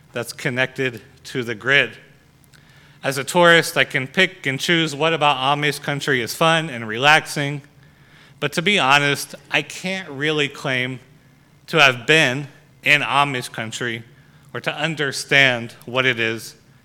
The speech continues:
to be Amish. Well, the question our gospel poses us this morning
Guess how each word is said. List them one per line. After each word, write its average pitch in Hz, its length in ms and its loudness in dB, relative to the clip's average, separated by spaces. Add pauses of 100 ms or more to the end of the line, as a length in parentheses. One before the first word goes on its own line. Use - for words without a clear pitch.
(120)
to 139 140 -4
be 107 180 -8
Amish. 123 640 -2 (1080)
Well, 165 80 0
the 175 120 2
question 226 480 4
our 143 200 8
gospel 143 560 6
poses 147 600 -2
us 127 380 -10
this - 280 -10
morning 120 480 -6